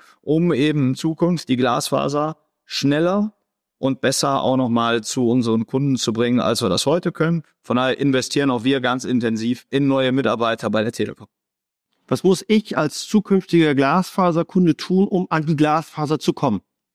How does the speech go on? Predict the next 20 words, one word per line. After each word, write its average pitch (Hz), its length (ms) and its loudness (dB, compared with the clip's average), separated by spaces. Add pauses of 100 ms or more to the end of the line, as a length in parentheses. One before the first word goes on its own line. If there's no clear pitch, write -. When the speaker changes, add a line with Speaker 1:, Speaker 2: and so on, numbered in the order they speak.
(140)
Speaker 1:
Das 180 180 0
ist 196 100 -6
relativ 196 380 0
einfach. 147 420 0
Das 156 200 0
ist 131 120 -10
wie 165 140 2
bei 139 180 0
jedem 156 340 2
anderen 160 380 2
Telekom-Produkt 123 1000 0
so, 156 280 0
dass 143 220 -2
ich 139 240 -2
zu 165 260 0
dem 151 440 0
Telekom-Kanal 147 1600 0
meiner 127 440 2
Wahl 113 340 0
gehe 151 500 0